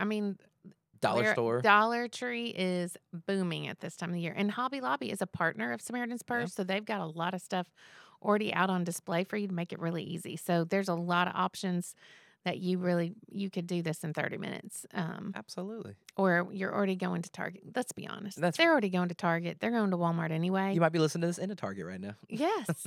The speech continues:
Speaker 1: yes. So throw a few items in your, in your cart and, um, and put a, put a shoebox together. And if you don't have one of the, we've handed out plastic boxes and cardboard boxes.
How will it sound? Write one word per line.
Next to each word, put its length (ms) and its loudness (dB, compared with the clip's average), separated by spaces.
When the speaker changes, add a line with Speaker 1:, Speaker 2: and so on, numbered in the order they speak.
Speaker 1:
yes. 300 -2
So 400 2
throw 260 2
a 40 -2
few 220 -6
items 360 0
in 100 -2
your, 180 -2
in 180 -4
your 200 -6
cart 420 0
and, 360 -2
um, 500 -2
and 120 0
put 120 0
a, 160 0
put 100 -2
a 60 0
shoebox 360 -2
together. 320 -2
And 120 0
if 120 -4
you 80 -4
don't 220 0
have 180 -4
one 160 -2
of 80 0
the, 240 4
we've 380 -2
handed 320 -2
out 180 -2
plastic 440 -6
boxes 640 -4
and 120 -6
cardboard 360 -2
boxes. 440 -4